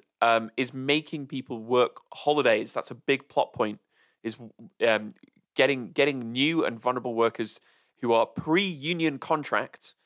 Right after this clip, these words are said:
getting them to work the July fourth weekend. Uh, so this is, like, this is, this is, this is a film that is deeply tied into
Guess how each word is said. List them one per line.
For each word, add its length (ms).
getting 240
them 160
to 140
work 380
the 220
July 300
fourth 340
weekend. 480
Uh, 320
so 240
this 300
is, 60
like, 260
this 180
is, 320
this 240
is, 320
this 220
is 80
a 40
film 300
that 140
is 180
deeply 420
tied 300
into 540